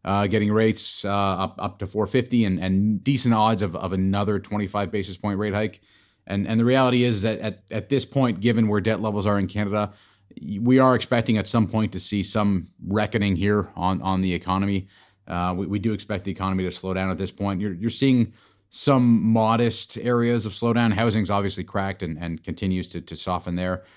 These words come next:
Uh, the growth has held up pretty well through the fourth quarter,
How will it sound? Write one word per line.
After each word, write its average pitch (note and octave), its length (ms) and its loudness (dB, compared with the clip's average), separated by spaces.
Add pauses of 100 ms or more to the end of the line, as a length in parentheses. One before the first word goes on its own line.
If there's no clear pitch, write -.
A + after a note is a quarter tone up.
(200)
Uh, F#2 320 -2
the F#2+ 80 -8
growth A#2+ 320 2
has A#2 160 0
held A#2+ 240 0
up - 260 -2
pretty A#2 320 2
well G#2+ 340 2
through A#2 200 -2
the A2+ 80 -2
fourth A#2+ 320 0
quarter, C3 340 2